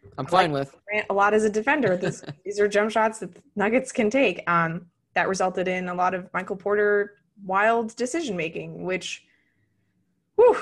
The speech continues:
Speaker 2: like, that guy, <laughs> I, I, I saw somebody tweet, like, "I would just love to have, like, a, an inside track into what Michael Malone is thinking, you know, anytime Michael Porter brings the ball up the court," because it goes in a number of directions. Like, you get that dunk on Montrezl Harrell, and then you get this, like, fast break where he just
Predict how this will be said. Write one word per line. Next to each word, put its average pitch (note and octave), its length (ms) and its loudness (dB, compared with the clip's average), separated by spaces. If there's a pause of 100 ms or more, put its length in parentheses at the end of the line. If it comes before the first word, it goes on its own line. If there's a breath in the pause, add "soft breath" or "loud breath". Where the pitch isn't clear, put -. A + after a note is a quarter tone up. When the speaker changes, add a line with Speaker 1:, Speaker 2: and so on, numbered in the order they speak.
(160)
Speaker 2:
like, G3+ 160 -2
that A#3 180 4
guy, - 120 2
<laughs> - 220 4
I, A3+ 240 4
I, G3 600 0
I G#3 40 2
saw B3 200 2
somebody B3 280 -2
tweet, A3+ 280 -2
like, F#3 160 -2
"I F3+ 120 2
would F#3 120 -4
just F#3 180 -10
love F#3 260 0
to F#3 80 -2
have, F3+ 340 0
like, E3+ 180 -6
a, E3 280 -8
an F3 100 -4
inside F3 540 -2
track F3 380 0
into E3+ 200 -10
what F3 180 -4
Michael F3 300 -4
Malone F3 300 -2
is E3+ 140 -6
thinking, F3 380 -8
you F3 80 -4
know, E3+ 120 -4
anytime F3 400 -4
Michael E3+ 240 -4
Porter F3 220 -4
brings E3+ 280 -6
the F3+ 60 -12
ball E3 100 -4
up E3+ 80 -8
the - 60 -20
court," G3 260 -6
because E3+ 300 -8 (540 soft breath)
it A#3+ 140 -4
goes A#3 260 4
in F3+ 80 -2
a F3 60 -4
number G3 420 0
of F#3 80 -4
directions. F3 520 -2
Like, E3+ 180 -6
you F#3+ 80 -10
get G3 220 0
that F3+ 200 0
dunk F#3 220 -2
on F3+ 100 -2
Montrezl F3+ 340 -8
Harrell, B3+ 220 0
and G3+ 80 0
then F#3+ 100 -2
you F3+ 80 -4
get F3+ 180 -2
this, F3 180 -6
like, E3+ 180 -4
fast F3+ 280 -2
break F#3 180 -6
where F3+ 100 -4
he F#3 140 -6
just F3 300 -6